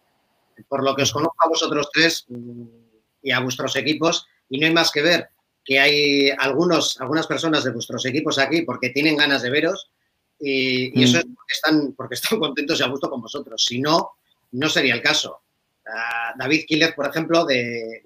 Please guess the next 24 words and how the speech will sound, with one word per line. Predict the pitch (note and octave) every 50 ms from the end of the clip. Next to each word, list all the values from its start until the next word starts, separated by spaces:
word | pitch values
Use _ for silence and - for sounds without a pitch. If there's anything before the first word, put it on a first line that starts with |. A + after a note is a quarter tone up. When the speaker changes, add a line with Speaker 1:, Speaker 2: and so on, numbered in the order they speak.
| _ _
Speaker 1:
que | - B2+
es | B2+ B2+ - C3+
un, | C3 C3 C3 C3 C3 B2+ B2 B2 B2 A#2 A2+ A2 _ _ _ _ _ _ _ _
una | C3 C3 C3 C3 B2+ B2+ B2+ B2+ B2+
persona | B2+ B2+ - D3 C#3 C3
del | B2
equipo | C3+ B2 C3 A#2+ C#3
de | C3+ C3+
Sergio, | D3+ - - D#3 D#3 D#3 - - _ _ _ _ _ _
estaba | A2+ A2 - D#3+ C#3 B2+
ahí. | C3+ D3+ D3 A#2+ - - -
Había | - B2 D3 D3+ C#3
también | C3 C3+ C#3 C3 B2
personas | C3 B2+ - - E3+ C#3+ C3
del | B2 A#2
equipo | B2 A#2+ B2 A2+ C3+
de | B2+
José | B2 B2+ A2+ - D3
y | D3+
de | D3 A#2+
Javier. | - - G#2+ B2 C3+ A#2+ -
O | _
sea | G#2 G2+ A2 G#2+
que, | G#2 G2+ G2